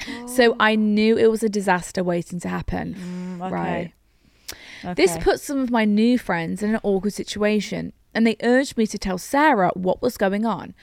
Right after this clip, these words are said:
Speaker 1: and they would ask me if I, um, could only choose one, who would it be? So they're being like, "You need to pick, 'cause
Speaker 2: Pick.
Speaker 1: w-, this is getting uncomfortable for us."
Speaker 2: It's going on.
Speaker 1: Fair enough,
Speaker 2: Mm.
Speaker 1: you know, fair enough. And I honestly just,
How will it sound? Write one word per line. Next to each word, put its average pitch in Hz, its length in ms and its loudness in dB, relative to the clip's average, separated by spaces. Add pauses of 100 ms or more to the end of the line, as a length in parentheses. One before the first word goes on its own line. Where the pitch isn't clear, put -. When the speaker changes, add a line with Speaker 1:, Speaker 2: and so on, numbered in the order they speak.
(300)
Speaker 1:
and 208 100 -4
they 220 60 4
would 226 120 4
ask 240 240 -2
me 240 100 -2
if - 220 -6
I, 202 140 -2 (220)
um, 185 400 2 (180)
could 220 140 -2
only 202 220 2
choose 190 320 -2
one, 180 220 0
who 185 160 0
would 180 100 0
it - 80 -4
be? 165 180 0
So 202 80 -4
they're 311 160 8
being 311 220 2
like, 220 140 2
"You 208 100 0
need 226 180 2
to 180 80 -8
pick, 208 160 -2
'cause 202 220 4
Speaker 2:
Pick. - 60 6
Speaker 1:
w-, 208 160 2
this - 160 2
is - 80 -8
getting 175 220 -4
uncomfortable 175 540 -4
for 160 220 -6
us." 120 160 -6
Speaker 2:
It's 214 140 -4
going 208 280 4
on. 202 120 0
Speaker 1:
Fair 415 280 6
enough, 208 340 2
Speaker 2:
Mm. 185 300 -6
Speaker 1:
you 233 100 0
know, 196 340 2 (440)
fair 190 220 2
enough. - 400 -6 (920)
And 226 140 2
I 226 120 2
honestly 233 420 2
just, - 400 -4